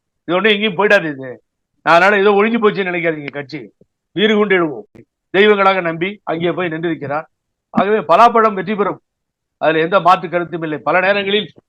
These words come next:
சுயேட்சை சின்னம் வெற்றி பெற்ற சரித்திரம். ரெண்டு, ரெண்டு வாழைப்பழம் கும்பகோணத்துல ஜெயிச்சது இல்ல, அங்க போனா அதுக்குள்ள அந்த வேட்பாளர் ஏதோ பிரச்சனைன்னு ம-, மனு ரிஜெக்ட் பண்ணுச்சு.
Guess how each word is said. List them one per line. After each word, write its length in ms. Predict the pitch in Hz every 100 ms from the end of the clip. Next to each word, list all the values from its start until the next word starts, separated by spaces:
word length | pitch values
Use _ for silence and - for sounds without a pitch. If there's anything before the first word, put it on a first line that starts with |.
| -
சுயேட்சை 300 | 190 214 180
சின்னம் 280 | 185 185 185
வெற்றி 180 | 170 185
பெற்ற 220 | 175 175
சரித்திரம். 400 | 160 170 170 170
ரெண்டு, 240 | 180 147 - _
ரெண்டு 220 | 180 185
வாழைப்பழம் 440 | 196 220 233 214 185
கும்பகோணத்துல 460 | 208 226 214 185 180
ஜெயிச்சது 280 | 196 180
இல்ல, 260 | 190 175 127 _ _ _ -
அங்க 200 | 180 185
போனா 500 | 202 214 190 147 - _ -
அதுக்குள்ள 280 | 175 196 208
அந்த 160 | 202 180
வேட்பாளர் 420 | 196 180 208 185
ஏதோ 140 | 180
பிரச்சனைன்னு 460 | 180 180 170 185 180 165
ம-, 220 | 151 151 147
மனு 200 | 180 208
ரிஜெக்ட் 320 | 180 208 170
பண்ணுச்சு. 340 | 156 - 160